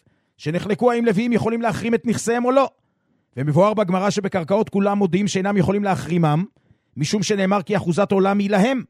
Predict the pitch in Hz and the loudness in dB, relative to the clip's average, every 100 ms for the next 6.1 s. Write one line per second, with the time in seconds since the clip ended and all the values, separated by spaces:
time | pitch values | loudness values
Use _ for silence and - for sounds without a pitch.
0 | _ _ _ _ _ 117 147 160 240 269 | _ _ _ _ _ -2 0 2 0 0
1 | 247 233 233 - 220 180 277 240 226 226 | 2 2 2 0 -2 2 2 2 0 0
2 | 240 - 254 247 240 247 247 247 202 247 | 0 0 -2 0 -2 -2 -2 -2 -2 0
3 | 190 254 247 262 269 - _ _ _ - | 2 2 4 2 2 -2 _ _ _ -2
4 | 170 190 247 220 226 226 190 208 208 220 | 0 0 0 0 0 0 0 0 0 0
5 | 240 226 180 202 220 220 196 131 196 233 | 2 0 0 0 0 0 0 -2 -2 -2
6 | 131 | -2